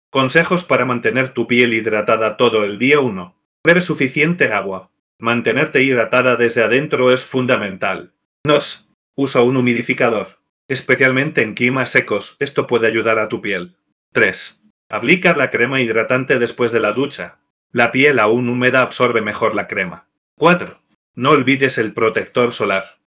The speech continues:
Algunos bloqueadores también tienen propiedades hidratantes. Con estos consejos, tu piel se mantendrá fresca y lista para el maquillaje. No subestimes la importancia de la hidratación. El secreto para una piel perfecta,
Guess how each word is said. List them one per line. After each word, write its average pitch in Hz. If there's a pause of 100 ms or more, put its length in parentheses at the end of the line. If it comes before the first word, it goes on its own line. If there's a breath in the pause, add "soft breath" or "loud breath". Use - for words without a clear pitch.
(140)
Algunos 123
bloqueadores 117
también 117
tienen 123
propiedades 113
hidratantes. 104 (300)
Con 127
estos 180
consejos, 117
tu 117
piel 123
se 143
mantendrá 131
fresca 139
y 120
lista 120
para 110
el 110
maquillaje. 110 (380)
No 185
subestimes 180
la 180
importancia 175
de 220
la 185
hidratación. 170 (260)
El 131
secreto 185
para 143
una 156
piel 175
perfecta, 156